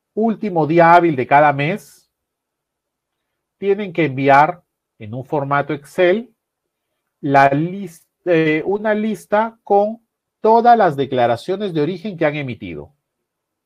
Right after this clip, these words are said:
¿Ya? De acuerdo a una información mínima, y la vamos a ver después. Otro dato importante, mantener capacitado a esta persona que va a emitir declaraciones de origen. Y no solamente me refiero a que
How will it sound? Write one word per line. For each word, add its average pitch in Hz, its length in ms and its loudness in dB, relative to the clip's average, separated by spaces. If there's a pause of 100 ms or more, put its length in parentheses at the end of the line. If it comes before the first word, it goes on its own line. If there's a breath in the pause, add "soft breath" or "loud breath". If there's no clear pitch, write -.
(960)
¿Ya? 143 300 -6
De 156 100 -2
acuerdo 170 400 2
a 131 60 6
una 139 240 -4
información 127 500 -6
mínima, 202 380 -6
y 139 60 -10
la 113 100 2
vamos 117 300 0
a 107 80 -4
ver 104 220 -6
después. - 520 -20 (960)
Otro 123 300 0
dato 123 180 2
importante, 214 880 -2
mantener 139 800 -2
capacitado 165 880 0
a 127 200 0
esta 170 400 -2
persona 202 600 -4
que 139 80 -8
va 123 80 -2
a 127 40 -2
emitir 127 340 -8
declaraciones 113 640 -6
de 110 60 -4
origen. 95 420 -10 (720)
Y 170 80 -6
no 226 120 -2
solamente 240 540 2
me 180 120 0
refiero 202 380 2
a 156 120 4
que 120 260 -6